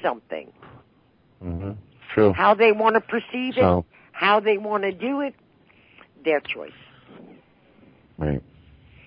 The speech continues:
Speaker 1: That's
Speaker 2: So,
Speaker 1: my
Speaker 2: uh,
Speaker 1: theory on it. And, but I agree with you.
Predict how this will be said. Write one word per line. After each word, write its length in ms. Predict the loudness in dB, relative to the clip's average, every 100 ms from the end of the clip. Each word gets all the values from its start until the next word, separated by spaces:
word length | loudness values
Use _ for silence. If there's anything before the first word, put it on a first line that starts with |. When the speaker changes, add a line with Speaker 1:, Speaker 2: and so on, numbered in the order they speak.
| -20 -12 0
Speaker 1:
That's 180 | 0 4
Speaker 2:
So, 60 | 4
Speaker 1:
my 140 | 4
Speaker 2:
uh, 420 | 4 2 2 2
Speaker 1:
theory 360 | 0 0 -2 -2
on 240 | 0 0
it. 80 | -2 -4
And, 140 | 0
but 100 | 4
I 160 | 6 6
agree 380 | 4 -2 0 0
with 180 | 0 -4
you. 220 | -4 -6